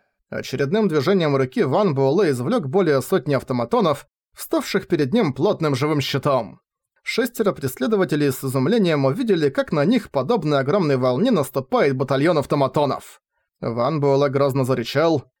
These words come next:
и вместе с золотым морем кровавого ци бросился вслед за духовным корнем восемь цуней. В этот момент он выглядел как человек, способный повелевать бурями, очень грозно.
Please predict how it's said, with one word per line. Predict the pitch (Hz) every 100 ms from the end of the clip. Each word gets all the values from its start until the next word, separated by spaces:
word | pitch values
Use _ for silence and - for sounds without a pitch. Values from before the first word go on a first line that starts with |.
| _
и | 131
вместе | 113 247 - 214
с | 131
золотым | 139 143 247
морем | 160 185 220 143
кровавого | 135 147 185 147 127
ци | 123 -
бросился | 160 185 214 147 131 127
вслед | - 156
за | 127
духовным | 135 190 147 131
корнем | 123 254 180 156
восемь | 135 175 151 135
цуней. | - 160 131 - - _ _ _ -
В | 117 120
этот | 160 190 185
момент | 160 135 165 160
он | 131
выглядел | 120 165 143 143 135
как | 117
человек, | - 123 117 151 202
способный | - 123 - 247 240 254
повелевать | 196 139 127 123 110
бурями, | 175 165 147 139 - _ _
очень | 180 175 - 147
грозно. | 147 143 123 123 85